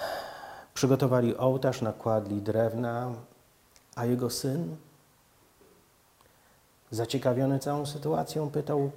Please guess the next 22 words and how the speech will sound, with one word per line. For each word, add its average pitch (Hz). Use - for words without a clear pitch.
„Ojcze, 139
oto 117
jest 107
ołtarz, 143
oto 110
jest 95
drewno, 143
a 113
gdzie 107
jest 214
ofiara?” 120
Trudno 131
było 120
to 117
Abrahamowi 107
powiedzieć, 104
ale 120
w -
końcu 151
doszedł 127
do 117
miejsca, 113